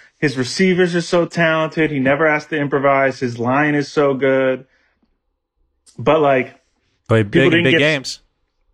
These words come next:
Speaker 1: And he played big against Georgia last year, which was, like, a,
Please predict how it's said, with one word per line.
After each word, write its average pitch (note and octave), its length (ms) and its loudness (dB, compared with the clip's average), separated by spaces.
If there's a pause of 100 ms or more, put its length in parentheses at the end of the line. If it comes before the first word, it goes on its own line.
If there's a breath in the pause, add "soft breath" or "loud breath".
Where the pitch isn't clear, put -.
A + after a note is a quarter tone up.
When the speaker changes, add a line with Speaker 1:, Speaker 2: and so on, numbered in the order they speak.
(400)
Speaker 1:
And A#3 200 2
he A3 60 2
played G3+ 320 0
big G3 200 2
against F#3 380 -2
Georgia F3+ 380 0
last D3 400 0
year, D#3 160 2
which D3 220 -2
was, C#3 160 -4
like, C#3 400 0
a, C3+ 120 -8